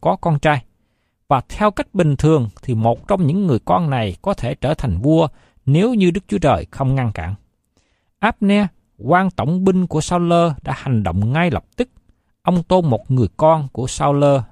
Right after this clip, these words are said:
làm vua. Xin mời các bạn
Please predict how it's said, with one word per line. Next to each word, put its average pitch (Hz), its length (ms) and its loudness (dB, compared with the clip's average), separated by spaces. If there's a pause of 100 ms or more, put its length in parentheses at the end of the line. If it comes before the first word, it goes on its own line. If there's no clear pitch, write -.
làm 87 240 -8
vua. 107 180 0 (1120)
Xin 220 220 0
mời 156 200 2
các - 240 -8
bạn 117 380 0